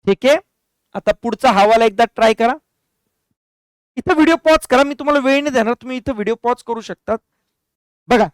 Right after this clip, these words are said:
याच्यामध्ये काय आहे? इथं शेवटी तीन आहे, इथं शेवटी पाच आहे. तीनाच्या पाढ्यात पाच कधी येतो? शेवटी एकक स्थानावर. तीना पाचे पंधरा,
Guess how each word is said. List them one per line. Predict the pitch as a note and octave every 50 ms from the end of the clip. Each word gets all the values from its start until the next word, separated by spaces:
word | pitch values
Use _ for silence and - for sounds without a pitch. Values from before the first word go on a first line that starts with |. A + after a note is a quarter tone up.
| _ -
याच्यामध्ये | - G3+ - - - D4+ D4 D4+ B3+ D#4
काय | - C#4+ C#4 C#4
आहे? | C4 A3+ A3+ B3+ - _ _ _ _ -
इथं | C#4 A3 - - F#4+
शेवटी | E4+ - - D4+ C4+ C4 G#3+ - D#4 D4+
तीन | - _ - D4+ D4 D4
आहे, | D4 C4 A#3 B3+ C#4+ C4+ - _ _ _ _ -
इथं | B3 A#3+ - - C#4+ D4+ D4 C#4
शेवटी | - - A#3+ G#3+ G#3 _ - C4 C4
पाच | - _ - A#3+ A3+ A3 A3 - A#3
आहे. | G#3 F#3+ G#3 A3 - _ _ _ _ _ _ _ _ _ _ _ -
तीनाच्या | B3 B3+ C4+ D4 D4 D#4 D4+
पाढ्यात | - C#4+ C#4 C4+ C4+ C#4+ - _ _
पाच | - C4 C#4 C#4+ - - -
कधी | D4+ C4 C#4
येतो? | C#4+ C#4+ - D4 C4+
शेवटी | - - B3 A3+ - - C#4 C#4 - -
एकक | A#3+ A#3 - C4 A#3+
स्थानावर. | - - - A3+ A3 A3+ A#3 A#3 A#3+ A#3+
तीना | - _ _ _ _ - A3 A3 A3+ A#3 A#3
पाचे | - _ - A3+ A3 - - - D4 D#4+ D#4 - _ _ _ _ _
पंधरा, | A3+ G#3 G3 F#3 F3 E3+ F3 E3+